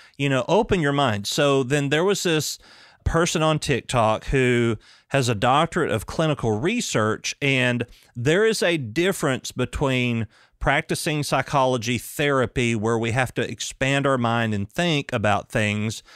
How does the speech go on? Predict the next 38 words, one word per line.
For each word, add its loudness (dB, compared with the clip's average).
and 0
then 2
clinical 0
research, 0
because 0
on 0
research, -2
it -2
has 0
to -6
be -2
fact. 0
It -6
has -2
to -4
be 0
data. 2
It -6
has -2
to 0
be 0
able 2
to 0
be 0
reproduced. -2
And -2
so 2
this 0
person 0
just -4
doesn't -2
get -4
that. -4
And -2
so 0
she -2
wanted -2
a 0